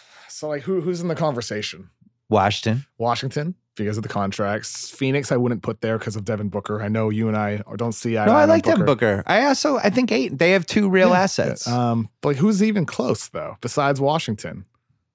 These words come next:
Speaker 2: The
Speaker 1: I
Speaker 2: Knicks aren't in the conversation?
Speaker 1: No, they have, they have flexibility moving forward, and they're a big market. I think
Speaker 2: And
Speaker 1: that,
Speaker 2: I
Speaker 1: that,
Speaker 2: like
Speaker 1: that
Speaker 2: Barrett more than
Speaker 1: alone
Speaker 2: most people.
Speaker 1: Who, b-, better than who?
Speaker 2: I like Mo-,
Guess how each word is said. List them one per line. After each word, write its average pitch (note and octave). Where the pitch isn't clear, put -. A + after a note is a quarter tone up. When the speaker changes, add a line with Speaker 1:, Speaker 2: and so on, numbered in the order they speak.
Speaker 2:
The A#2
Speaker 1:
I A#2
Speaker 2:
Knicks D3+
aren't F3
in F3+
the F3+
conversation? F#3+
Speaker 1:
No, E2+
they G#2+
have, B2+
they B2+
have C3+
flexibility B2
moving F#2
forward, G2
and G#2+
they're A2+
a A2
big A2+
market. G#2+
I A#2
think C3+
Speaker 2:
And B2+
Speaker 1:
that, C#3
Speaker 2:
I D#3+
Speaker 1:
that, F3
Speaker 2:
like G3+
Speaker 1:
that C#3
Speaker 2:
Barrett D3+
more C#3
than B2
Speaker 1:
alone A#2
Speaker 2:
most A#2+
people. E2+
Speaker 1:
Who, E3
b-, C3
better C#3+
than B2+
who? C#3+
Speaker 2:
I D#3+
like G3
Mo-, F3